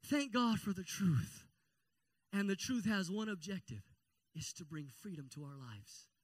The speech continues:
God is speaking to us today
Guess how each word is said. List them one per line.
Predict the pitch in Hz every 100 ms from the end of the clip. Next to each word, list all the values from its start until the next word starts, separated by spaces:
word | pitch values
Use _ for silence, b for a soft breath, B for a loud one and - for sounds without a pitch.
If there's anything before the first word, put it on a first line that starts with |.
| _ _ _ _ _ _ _ _ _ _ _ _ _ _ _ _ _ _ _ _ _ _ _ _ _ _ _ _ _ _ _ _ _ _ _ _ _ _ _ _ 120
God | 202 226 214
is | 185
speaking | - - 233 226 214 -
to | 214 175
us | 170 -
today | 185 156 139 120